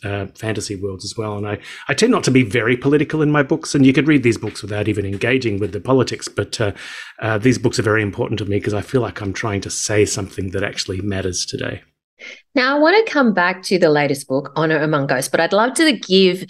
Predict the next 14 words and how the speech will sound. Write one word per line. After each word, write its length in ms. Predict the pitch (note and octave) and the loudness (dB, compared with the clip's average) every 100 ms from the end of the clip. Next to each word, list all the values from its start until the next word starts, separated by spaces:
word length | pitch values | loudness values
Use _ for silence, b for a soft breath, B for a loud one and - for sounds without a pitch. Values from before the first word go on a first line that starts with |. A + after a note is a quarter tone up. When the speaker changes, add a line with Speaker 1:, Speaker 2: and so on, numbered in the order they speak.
| B B B - | B B B 0
Speaker 2:
listeners 480 | G3 F#3+ E3+ D#3+ - | 2 2 0 0 0
some 180 | F#3 | 0
context 720 | F3 - E3+ - D#3+ - - - | 0 0 0 0 0 0 -2 -2
as 380 | - E3+ D#3+ - | 0 0 0 -2
to 200 | - - E3+ D#3 D3+ | -2 2 4 4 2
if 140 | E3+ | 0
you 120 | G3 F#3+ | -2 2
can 200 | C4 B3+ | 2 2
cast 400 | - A#3 C#4+ F4+ | 2 0 2 4
your 100 | D#4+ | 4
mind 300 | A3 F#3 E3+ | 4 2 0
back 240 | E3 - _ - | -2 -4 _ 0
a 80 | |
billion 840 | F3 D3 G3 G#3+ A#3 A#3+ A#3 A3 G#3+ | 0 4 8 8 6 4 4 4 2